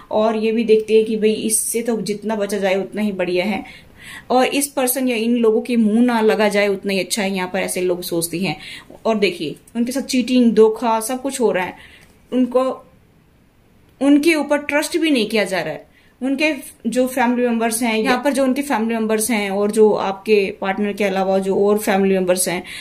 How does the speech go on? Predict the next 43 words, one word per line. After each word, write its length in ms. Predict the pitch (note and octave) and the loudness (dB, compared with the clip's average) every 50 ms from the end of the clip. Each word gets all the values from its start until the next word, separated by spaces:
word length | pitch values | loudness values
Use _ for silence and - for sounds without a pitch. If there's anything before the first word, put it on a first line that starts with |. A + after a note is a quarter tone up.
| - - - G3+ | -16 -16 -4 0
वो 160 | A3+ A#3+ A#3+ | 2 2 4
भी 140 | A3+ B3+ C4 | 4 2 0
उनको 240 | B3+ B3 A#3 A#3 A#3 | 0 -2 -2 -2 -2
torture 320 | A3 G#3+ G#3+ A3 G#3+ A3 G#3+ | 0 0 0 0 -2 -4 -2
करते 320 | - G#3+ G3+ G#3 G#3 G#3 | -2 -4 -2 -2 -2 -2
हैं, 160 | G#3+ G3+ F#3+ F#3+ | 0 0 0 -2
उनके 340 | G3 G#3 G#3 G3+ G#3 A#3 G#3 | 0 -2 -2 -2 0 -2 -2
ऊपर 220 | G#3 - G#3 G#3 | 0 0 -2 0
जो 120 | G3 G#3 | 0 0
है 100 | A3+ A#3 A3 | 0 0 0
trust 340 | G#3 - G3+ G#3 - - G3+ | 0 0 0 0 0 -2 -2
नहीं 180 | G3+ G#3 G#3 | -2 -2 0
कर 180 | G3+ G3+ F#3+ F3 | 0 0 0 0
रहे 80 | F#3 | 0
हैं 80 | F#3 F#3 | -2 -2
कि 100 | G3+ G3 | 0 2
तुमने 220 | G#3+ A3 A3+ A3+ | 2 4 4 4
उनके 220 | A3+ A3 A3 A3 D4 | 2 2 2 2 2
साथ 180 | C#4+ D4 - | 0 -2 -4
इतना 240 | C4+ C4 B3+ A#3+ A#3 | -4 -2 0 0 2
बुरा 180 | G#3+ G#3+ G#3+ G#3+ | 2 2 2 2
कर 140 | G#3+ G#3+ G3+ | 0 0 -2
दिया 200 | G3+ G3+ A3+ A#3 | -2 -2 -2 -2
तो 60 | A3 | 0
हमारे 200 | G#3+ F3+ F3+ F#3+ | 0 0 0 0
साथ 80 | A#3 A3 | -2 -2
तो 100 | A3 G#3 | -4 -2
पता 180 | A3 G#3 - | -2 0 0
नहीं 120 | A3 A3 A3+ | 0 0 2
क्या 140 | B3+ A#3 G#3 | 0 -2 0
करोगे। 340 | G#3 G3+ G3+ G3+ G3 G3+ G#3 - - - - - - - - - | 0 -2 0 0 -2 -2 -4 -8 -18 -18 -18 -16 -18 -18 -4 0
यहाँ 200 | A3 A3 A3+ A3+ | 0 2 2 0
पर 160 | A#3 A#3 B3+ B3+ | -2 -2 0 0
मुझे 240 | B3+ A#3 G#3+ A3 A3+ | 2 0 2 0 0
ऐसा 140 | A3 A#3+ A#3 | 0 0 0
दिखाई 340 | G3+ G#3+ G#3+ B3+ A3+ A3 A3 | -2 -2 -2 0 2 2 2
दे 120 | G#3 G3+ | 2 2
रहा 100 | G3 G3 | 0 0
है 60 | F#3+ G3 | -2 -2
कि 300 | G3 A3 A#3 A3+ - - - - - - - - - _ _ _ _ _ | -4 -6 -6 -6 -6 -8 -12 -20 -20 -20 -20 -20 -20 _ _ _ _ _
आपके 340 | - A3 A#3+ A#3+ - C4 C4 | -2 -2 -2 -4 -6 -8 -6
person 380 | B3+ C4 B3 B3+ B3+ C#4 C4 C4 | -2 0 0 0 0 0 0 2
भी 80 | B3+ | 0